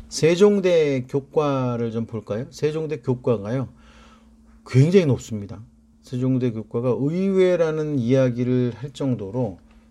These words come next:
굉장히 높습니다. 아, 물론 뭐 그 평가하는 과목이라든지 뭐 이런 부분들이,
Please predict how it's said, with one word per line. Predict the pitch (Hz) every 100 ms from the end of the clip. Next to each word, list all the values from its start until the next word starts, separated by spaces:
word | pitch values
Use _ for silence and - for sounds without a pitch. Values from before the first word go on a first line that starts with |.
| _
굉장히 | 123 151 156 139
높습니다. | 101 - 104 90 87 80 - _ - - - - - _
아, | 135 139
물론 | 135 131 165 185 160
뭐 | 139 143 143 135
그 | 127 117 107 104 -
평가하는 | 160 156 156 143 135 131
과목이라든지 | - 113 131 127 117 101 95 85 95 95 87 101
뭐 | 104 107 113 -
이런 | 110 120 120 117 110 104 98 98 98
부분들이, | - 107 107 98 95 120 107 80